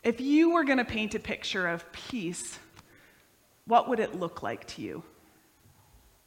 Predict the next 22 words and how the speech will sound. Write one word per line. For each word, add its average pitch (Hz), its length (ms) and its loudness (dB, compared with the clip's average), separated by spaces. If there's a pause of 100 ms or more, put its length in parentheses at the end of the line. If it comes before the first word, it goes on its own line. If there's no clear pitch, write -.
(720)
Once 294 240 6
upon 277 240 6
a 247 40 6
time, 226 300 4
there 214 140 2
was 214 160 2
a 214 40 0
contest 226 600 -2
announced. 147 480 -8 (640)
The 220 400 8
committee 320 800 6
wanted 302 380 4
to 370 100 2
see 226 380 -2
who 262 300 0
would 240 220 4 (200)
paint 294 480 0
the 233 100 6
best 311 600 0
picture 226 440 0
depicting 190 520 -6
peace - 460 -10